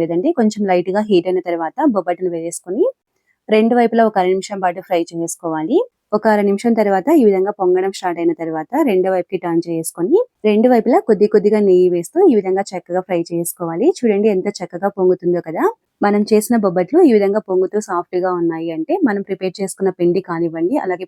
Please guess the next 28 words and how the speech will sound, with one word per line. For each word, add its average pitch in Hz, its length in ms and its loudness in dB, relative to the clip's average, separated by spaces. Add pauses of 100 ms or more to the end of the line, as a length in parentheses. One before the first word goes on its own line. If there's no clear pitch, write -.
పూర్ణం 202 360 0
కానివ్వండి, 170 500 -4 (260)
పర్ఫెక్ట్ 214 400 2
గా 214 120 2
ప్రిపేర్ 180 320 2
చేసుకున్నామని 175 640 0
అర్థము. 156 300 -4 (500)
కాబట్టి 196 260 2 (120)
పిండిని 214 360 2
బాగా 180 260 0
మర్దన 180 260 -4 (120)
చేసుకుంటూ 175 380 -6 (120)
ఒక - 160 -4
ఐదు 170 160 -2
ఆరు 170 140 0
నిమిషాల 175 340 -2
పాటు 175 180 -2 (140)
బాగా 170 260 -2
కలుపుకోవాలండి. 165 760 -6 (240)
అలాగే 202 280 0
వీటిని 262 320 4
మరీ 220 240 2
పలుచగా 202 440 -2
కాకుండా 185 340 -2 (120)
మీడియం 226 320 2
థిక్‌నెస్ 208 360 -10
లో 202 120 -4
ఉండేటట్టు 180 380 -2